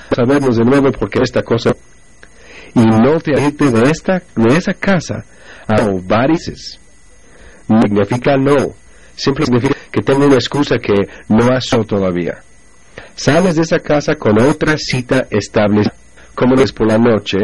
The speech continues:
¿por qué no invitas a uno de tus amigos más inteligentes y ocupados para la noche del miércoles? ¿Me dejas presentarle esto a él mientras te lo presento a ti? ¿Tiene sentido, señor A?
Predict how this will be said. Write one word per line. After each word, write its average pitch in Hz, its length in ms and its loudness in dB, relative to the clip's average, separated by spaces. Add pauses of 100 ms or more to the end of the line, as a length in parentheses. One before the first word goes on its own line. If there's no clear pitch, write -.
(340)
¿por 202 220 4
qué 202 80 4
no 185 120 10
invitas 151 480 6
a 135 60 8
uno 147 140 10
de 131 100 8
tus 120 200 0
amigos 135 360 8
más 160 280 6
inteligentes 127 680 6
y - 20 8
ocupados 104 800 4 (240)
para 110 160 4
la 113 100 8
noche 135 240 6
del 117 100 10
miércoles? 113 720 6 (320)
¿Me 117 100 8
dejas 156 280 4
presentarle 147 640 8
esto 156 320 6 (260)
a 113 200 6
él 147 260 8
mientras 117 520 6
te 120 80 4
lo 113 140 8
presento 143 400 6
a 147 80 6
ti? 226 240 6 (720)
¿Tiene 165 280 6
sentido, 175 520 4
señor 180 400 8
A? 185 240 8